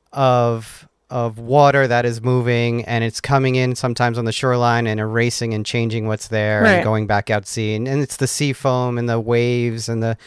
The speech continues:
Speaker 1: and the little eddies that that makes, right?
Speaker 2: Right. Um, so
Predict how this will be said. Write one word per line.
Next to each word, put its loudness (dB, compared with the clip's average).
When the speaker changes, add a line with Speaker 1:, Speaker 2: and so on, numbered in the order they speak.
Speaker 1:
and 0
the 4
little 4
eddies 2
that 2
that 0
makes, -4
right? 4
Speaker 2:
Right. 4
Um, 2
so 2